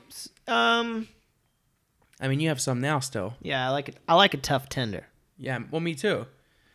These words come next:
Speaker 2: But these don't taste good tough.
Speaker 1: I'm not gonna take a bite 'cause I'm gonna let it sit. But yeah, no,
Speaker 2: Mm-hmm.
Speaker 1: um, because they just came out, I think that they were definitely at their best quality.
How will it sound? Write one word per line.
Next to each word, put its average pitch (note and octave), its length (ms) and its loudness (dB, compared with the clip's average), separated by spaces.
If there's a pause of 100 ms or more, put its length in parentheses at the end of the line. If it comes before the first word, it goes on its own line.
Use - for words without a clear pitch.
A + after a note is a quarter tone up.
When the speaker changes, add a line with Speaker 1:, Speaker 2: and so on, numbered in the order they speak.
(160)
Speaker 2:
But C3 200 -2
these D3 260 -2
don't C3+ 380 -4
taste C#3 340 -4
good C3 240 -4
tough. - 460 -10
Speaker 1:
I'm - 40 -14
not C#3+ 140 -8
gonna C3 160 -6
take A#2+ 180 -8
a A#2+ 40 -12
bite G#2+ 320 -8
'cause - 320 -16 (960)
I'm - 40 -10
gonna A#2 100 -6
let A2 120 -4
it - 80 -12
sit. - 360 -6
But A#2+ 120 -4
yeah, C3 240 4
no, C3+ 160 -2
Speaker 2:
Mm-hmm. G#2+ 300 -2
Speaker 1:
um, G#2 240 -8 (440)
because E3 720 2
they C3+ 720 2 (180)
just C3+ 300 0
came A#2+ 200 -4
out, A2+ 360 -2 (720)
I C3+ 100 -4
think C3 240 -4
that A#2 140 -6
they B2+ 80 0
were A#2 160 0
definitely B2 460 -2
at A2+ 160 -4
their A#2 80 0
best G#2+ 260 -2
quality. F#2+ 480 -4